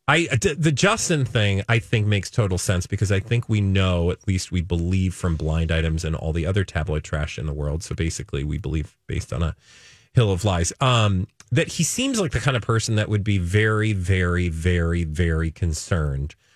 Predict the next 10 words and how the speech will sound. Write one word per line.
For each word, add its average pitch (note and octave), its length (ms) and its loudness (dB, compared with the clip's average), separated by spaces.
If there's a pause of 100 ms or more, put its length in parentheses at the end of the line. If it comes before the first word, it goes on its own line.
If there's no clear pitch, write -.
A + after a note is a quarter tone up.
(180)
with F#2 160 0 (100)
every A#2+ 460 0
word E2 420 0
and D#2+ 160 0
detail D2 680 -4 (400)
that F#2+ 220 -2
came E2+ 320 0
out D#2 320 0 (320)
about E2 440 -2
him D2+ 360 -2